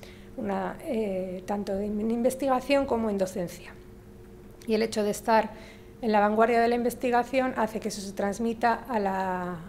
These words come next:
en la docencia, en las clases, y dote a los, y dote a las, a los estudios, pues, de un, eh, de una calidad, eh, diferencial.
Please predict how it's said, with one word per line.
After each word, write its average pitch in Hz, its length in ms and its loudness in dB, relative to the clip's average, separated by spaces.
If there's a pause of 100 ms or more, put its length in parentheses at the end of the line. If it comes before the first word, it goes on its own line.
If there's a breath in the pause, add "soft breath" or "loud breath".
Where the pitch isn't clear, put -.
(120)
en 220 160 0
la 190 100 4
docencia, 226 640 0
en 220 120 -2
las 190 160 -2
clases, 254 680 -2 (180)
y 208 160 -4
dote 190 240 0
a 196 60 2
los, 202 260 -4
y 214 100 -4
dote 190 300 -2
a 190 40 0
las, 180 220 -2 (800 loud breath)
a 190 360 4
los 190 200 0
estudios, 220 520 2
pues, 185 280 0
de 175 100 4
un, 180 500 0 (1900 loud breath)
eh, 175 540 -4 (1300 loud breath)
de 208 100 2
una 202 160 4
calidad, 196 520 2 (160)
eh, 180 520 -2
diferencial. 180 560 -4